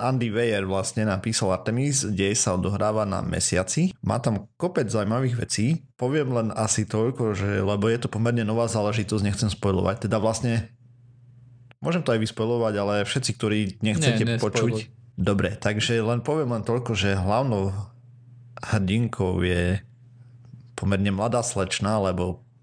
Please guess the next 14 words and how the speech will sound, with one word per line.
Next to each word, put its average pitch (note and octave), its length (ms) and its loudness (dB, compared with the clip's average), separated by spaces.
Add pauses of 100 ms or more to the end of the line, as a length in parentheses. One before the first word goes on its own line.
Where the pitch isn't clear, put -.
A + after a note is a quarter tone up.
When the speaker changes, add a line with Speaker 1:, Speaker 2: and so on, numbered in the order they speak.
(320)
Speaker 1:
tak. - 500 -4 (340)
A E2 160 -2 (540)
mne A2 280 0
to C#3+ 160 0
prišlo A#2 420 -2 (260)
trošku G#2+ 960 0 (300)
také G2+ 580 -2 (520)
rozprávkový A2 840 0
happy G#2 320 0
end G2 320 2
a F2 140 2
podobné F2 480 0
somariny, F2+ 580 2
hej, F#2 240 4